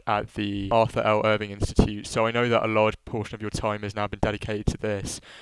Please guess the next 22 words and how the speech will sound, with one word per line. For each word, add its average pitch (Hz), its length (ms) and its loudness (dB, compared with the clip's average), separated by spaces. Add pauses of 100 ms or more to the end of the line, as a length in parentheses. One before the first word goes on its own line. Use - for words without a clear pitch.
(240)
Um, 110 260 2
so 113 240 -2
for 120 140 -6
listeners, 123 340 0
could - 180 4
you 151 180 -4 (140)
briefly 113 480 -2
describe 117 560 2
what 110 200 -2
the 110 140 -4
A 104 100 -2
L 101 80 -6
I 101 100 -2
Institute 101 460 -2
is 104 360 -2 (300)
and 104 220 -2
what 110 160 0
your 110 80 -4
work 101 280 -4
there 101 140 -4
looks 101 240 2
like? 101 300 -4